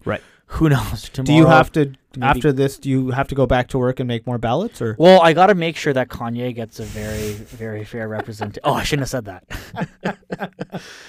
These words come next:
Speaker 2: Well, look, Yeezy's paid me a lot of money, so I
Speaker 1: Jesus.
Speaker 2: gotta make sure, yeah, I gotta make sure he gets up there,
Speaker 1: Yeah,
Speaker 2: you know?
Speaker 1: okay, I
Speaker 2: Yeah,
Speaker 1: got you.
Speaker 2: yeah.
Speaker 1: Okay, so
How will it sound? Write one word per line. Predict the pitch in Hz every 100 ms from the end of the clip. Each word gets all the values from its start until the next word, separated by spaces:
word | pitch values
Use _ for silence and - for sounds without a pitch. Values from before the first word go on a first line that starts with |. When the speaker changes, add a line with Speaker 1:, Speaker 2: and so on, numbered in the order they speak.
| -
Speaker 2:
Well, | 196 196
look, | 127
Yeezy's | 135 160 160 175
paid | - 139 139
me | 143
a |
lot | 123 123
of | 135
money, | 117 113 110 113
so | 123 175
I |
Speaker 1:
Jesus. | 214 196 190 135
Speaker 2:
gotta |
make | 135 131 -
sure, | 127 113 113 113
yeah, | 110
I | 110
gotta | 120 135
make | 165 160
sure | 185 175
he | 185
gets | 170 180 -
up | 208 -
there, | 110 -
Speaker 1:
Yeah, | 120 117
Speaker 2:
you |
know? | 139
Speaker 1:
okay, | 196 -
I |
Speaker 2:
Yeah, | 147
Speaker 1:
got | 123 110
you. | 113
Speaker 2:
yeah. | 127 107 - -
Speaker 1:
Okay, | 180 170 -
so | - 185 170